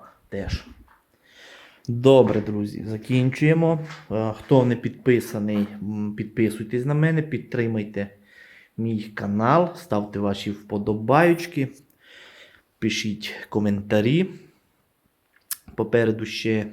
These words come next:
чекає нас, ха, дуже багато різних доробок. Є дуже багато різних ідей. Ну, прям реально дуже. Ось донедавна ідей не було, а зараз, знаєте, я так подумав, то ідей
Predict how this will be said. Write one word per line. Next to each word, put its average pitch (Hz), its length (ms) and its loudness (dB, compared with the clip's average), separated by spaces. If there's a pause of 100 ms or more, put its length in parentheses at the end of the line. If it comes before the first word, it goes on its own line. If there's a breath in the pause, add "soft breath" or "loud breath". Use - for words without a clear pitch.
чекає 107 640 -6
нас, 104 340 -4
ха, 131 180 4 (180)
дуже 120 420 2
багато 104 460 -2
різних 104 320 -6
доробок. 120 800 0 (640 loud breath)
Є 107 380 2 (100)
дуже 117 340 4
багато 104 500 2
різних 101 300 -6 (160)
ідей. 110 500 -2 (160)
Ну, 120 280 -4
прям 120 500 -2
реально 123 340 -2
дуже. 113 520 -8 (960 soft breath)
Ось 117 240 0
донедавна 113 920 4 (120)
ідей 117 340 4
не 110 140 4
було, 117 460 0
а 120 160 2
зараз, 127 440 0
знаєте, 110 380 -4
я 107 80 -2
так 107 300 -8
подумав, 123 680 -4
то 123 280 -4
ідей 117 600 -2